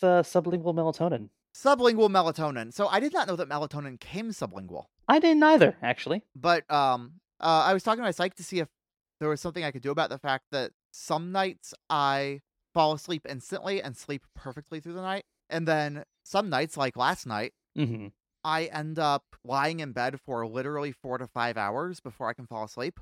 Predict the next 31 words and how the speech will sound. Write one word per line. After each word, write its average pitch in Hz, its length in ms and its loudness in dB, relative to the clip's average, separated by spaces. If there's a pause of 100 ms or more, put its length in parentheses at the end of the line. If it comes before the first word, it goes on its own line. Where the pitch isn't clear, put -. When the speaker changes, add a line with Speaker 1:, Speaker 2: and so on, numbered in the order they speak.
Speaker 1:
Ugh. 135 240 2 (400)
Yeah, 123 300 -2 (100)
no, 113 320 -4
don't 120 120 -2
want 226 80 4
Speaker 2:
And 202 100 -2
Speaker 1:
that. 117 220 -6 (160)
Speaker 2:
I 226 140 0
take 254 320 -6
trazodone. 131 580 -4 (260)
Trazodone 214 640 0
is 175 160 -4
Speaker 1:
Mm-hmm. 147 140 -2
Speaker 2:
an 196 120 -4
antidepressant 165 720 -4 (300)
that 151 140 2
is 147 160 -2 (120)
most 165 440 2
commonly 180 480 -2
prescribed 147 460 -4
as 120 120 -6
a 113 100 -10
sleep - 380 -12
aid. 90 260 -10 (100)
Speaker 1:
Yeah, 185 300 8 (260)
yeah. 160 240 -2 (340)
Speaker 2:
And 185 100 2
I 214 120 4
take - 340 -4
that, 117 360 -2 (180)
and 170 140 -4